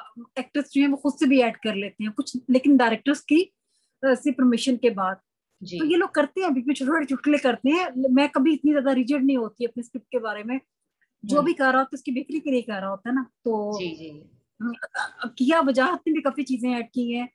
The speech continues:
Speaker 1: इसी तरीके से दानिश ने भी की हैं, लेकिन बता दिया था उन लोगों ने कि हमने ये चीजें ऐड कर रही हैं उसमें।
Speaker 2: जी। पर एक, अ, जब आपने, अ, एक बहुत सारे, मतलब, तीनों families हैं, तीनों ही families बड़ी हैं,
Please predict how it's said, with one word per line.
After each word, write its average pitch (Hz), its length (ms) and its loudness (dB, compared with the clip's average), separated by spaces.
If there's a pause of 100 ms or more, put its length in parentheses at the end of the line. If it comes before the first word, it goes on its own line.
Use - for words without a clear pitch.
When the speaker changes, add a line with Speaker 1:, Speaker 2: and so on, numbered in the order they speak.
(460)
Speaker 1:
इसी 269 180 0
तरीके 269 240 -2
से 262 120 0
दानिश 226 380 0
ने 277 60 2
भी 254 140 0
की 247 160 -4
हैं, 254 60 0
लेकिन 285 200 2
बता 262 300 2
दिया 247 200 -4
था 220 120 -10
उन 226 100 -6
लोगों 226 180 -8
ने 240 100 -6
कि 285 120 -12
हमने 220 180 -4
ये 214 240 -6
चीजें 202 380 -12
ऐड 185 60 -10
कर 185 240 -14
रही 165 100 -20
हैं 170 100 -20
उसमें। 175 340 -20
Speaker 2:
जी। 170 520 -18 (540)
पर 294 60 2
एक, - 460 -4
अ, 269 460 2
जब 254 240 -4 (100)
आपने, 277 580 0 (140)
अ, 196 500 -4
एक - 320 -10
बहुत 233 400 -2
सारे, 247 300 0
मतलब, 240 240 -8
तीनों 262 380 -2
families 208 600 -2
हैं, 165 340 -14 (460)
तीनों 240 240 -2
ही 285 100 0
families 220 480 -4
बड़ी 165 260 -4
हैं, 151 260 -20